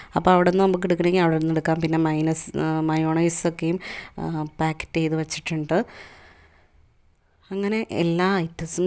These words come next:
ഐറ്റംസും തന്നെ ഇവിടെ ഉണ്ട്. നമുക്കൊരു പർച്ചേസ് ചെയ്യാൻ കുറച്ച് സമയമുണ്ടെങ്കിൽ നമുക്ക് പർച്ചേസ് ചെയ്ത് ഇറങ്ങിപ്പോകാം. ആ ഒരു ഇതുണ്ട്. ഫ്ലവർ വേസ്, അപ്പോൾ ഒരു ചെറിയൊരു ഗിഫ്റ്റൊക്കെ കൊടുക്കാനുള്ള ഐറ്റംസ് എടുക്കാനാണെങ്കിൽ അതെല്ലാം ഇവിടെ ചെന്ന് നമുക്ക് എടുക്കാൻ പറ്റും. കാരണം ആ ഒരു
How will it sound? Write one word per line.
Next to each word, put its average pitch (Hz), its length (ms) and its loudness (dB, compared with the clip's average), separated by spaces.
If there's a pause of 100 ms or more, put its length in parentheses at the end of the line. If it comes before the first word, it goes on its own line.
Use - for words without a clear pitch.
(260)
ഐറ്റംസും 160 440 0
തന്നെ 160 180 0
ഇവിടെ 156 240 0
ഉണ്ട്. 147 240 0
നമുക്കൊരു 151 380 4 (100)
പർച്ചേസ് 180 540 4
ചെയ്യാൻ 214 200 8 (100)
കുറച്ച് 180 260 6 (100)
സമയമുണ്ടെങ്കിൽ 170 720 6 (160)
നമുക്ക് 156 280 4 (600)
പർച്ചേസ് 180 540 8
ചെയ്ത് 175 220 8 (420)
ഇറങ്ങിപ്പോകാം. 156 560 4 (260)
ആ 170 40 6 (120)
ഒരു 175 160 10 (400)
ഇതുണ്ട്. 151 300 4 (220)
ഫ്ലവർ 156 360 10
വേസ്, 156 380 12 (500)
അപ്പോൾ 156 200 6
ഒരു 170 120 12 (120)
ചെറിയൊരു 165 360 10
ഗിഫ്റ്റൊക്കെ 165 440 8
കൊടുക്കാനുള്ള 156 500 8
ഐറ്റംസ് 151 340 6
എടുക്കാനാണെങ്കിൽ 160 580 4
അതെല്ലാം 214 280 6
ഇവിടെ 202 180 4
ചെന്ന് 180 200 6
നമുക്ക് 165 200 0
എടുക്കാൻ 156 240 2
പറ്റും. 151 240 2
കാരണം 151 280 4 (480)
ആ - 20 6 (140)
ഒരു 196 120 12